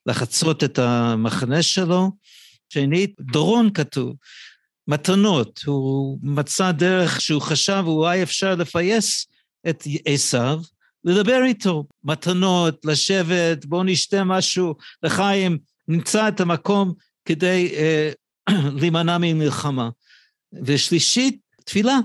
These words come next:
הוא התפלל לשם, שהשם יעזור לו.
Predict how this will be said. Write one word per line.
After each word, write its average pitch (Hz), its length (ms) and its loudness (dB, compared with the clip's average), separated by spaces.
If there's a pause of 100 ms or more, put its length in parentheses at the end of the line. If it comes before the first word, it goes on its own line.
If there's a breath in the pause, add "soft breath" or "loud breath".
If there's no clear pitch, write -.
(160)
הוא 151 120 -2
התפלל 170 580 2
לשם, 151 420 0 (360 soft breath)
שהשם 170 460 0
יעזור 160 420 2
לו. 127 260 -2